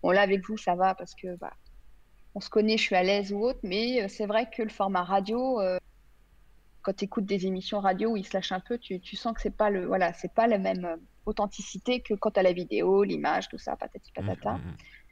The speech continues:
Speaker 1: Euh, la réalité augmentée, je pense que là, on va vraiment, euh, je pense que les technos font que on va pouvoir y aller de plus en plus,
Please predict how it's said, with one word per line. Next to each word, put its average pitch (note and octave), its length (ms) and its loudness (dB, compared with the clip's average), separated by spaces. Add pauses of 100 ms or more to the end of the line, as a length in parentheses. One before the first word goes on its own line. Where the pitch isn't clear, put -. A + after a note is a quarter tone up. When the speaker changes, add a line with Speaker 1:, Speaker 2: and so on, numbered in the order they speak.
(400)
Speaker 1:
Euh, G3+ 340 6
la G#3 120 2
réalité A#3 340 0
augmentée, A3 420 -6 (140)
je - 100 -14
pense A#3 220 -8
que - 120 -8
là, G3+ 200 -4
on G#3 80 -2
va F#3+ 260 4
vraiment, G#3+ 600 -4
euh, F3+ 180 -6 (1120)
je - 120 -12
pense A#3 200 2
que - 160 0
les G3+ 320 4
technos A3+ 320 2
font B3 260 -2
que A#3+ 200 2
on A#3 100 8
va F#3 100 6
pouvoir F#3+ 220 2
y G3 100 2
aller G3 160 6
de G3 60 -10
plus G3+ 160 -4
en G3 100 2
plus, C4 460 -2